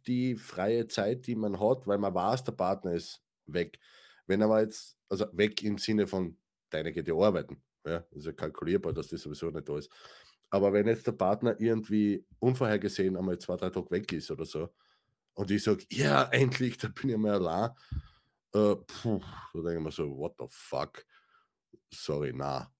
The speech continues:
Abgesehen davon müsste ich mir dann mein Bier immer selber holen. Also, na. Und ja, ich kann's auch an Schmäh bringen, weil den sag ich meiner Frau auch ins Gesicht und sie lacht es und manchmal, wenn ich auf den Schmäh vergiss,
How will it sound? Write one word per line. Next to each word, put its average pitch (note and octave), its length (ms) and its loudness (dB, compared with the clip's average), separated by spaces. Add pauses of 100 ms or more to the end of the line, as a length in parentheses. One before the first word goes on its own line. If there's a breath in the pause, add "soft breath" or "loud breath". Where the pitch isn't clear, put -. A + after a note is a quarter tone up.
(440)
Abgesehen E2+ 300 -4
davon E2 300 2
müsste F#2 180 2
ich F#2+ 100 -4
mir G2 160 4
dann G2 140 4
mein G2+ 140 2
Bier G2 200 2
immer C#2 160 -6
selber C2 260 -4
holen. C2 200 -10
Also, - 340 -6
na. D#2+ 160 -6 (1900 loud breath)
Und F#3+ 180 10
ja, F#3+ 160 12
ich C#3 120 10
kann's E3+ 260 8
auch F3 60 8
an D#3 80 4
Schmäh D3+ 240 6
bringen, F3+ 380 6
weil D3 120 4
den D3 160 2
sag E3+ 160 4
ich D#3+ 80 4
meiner C#3+ 200 2
Frau C3+ 240 2
auch C#3+ 80 0
ins C#3 200 0
Gesicht - 320 -4
und C#3 140 0
sie G3 180 -2
lacht F3 300 0
es E3+ 140 0
und C#3+ 160 -4
manchmal, D3+ 400 2 (180 soft breath)
wenn A#2+ 200 2
ich F3+ 120 6
auf D3+ 120 6
den C3 120 -2
Schmäh C3 220 4
vergiss, D#3 400 2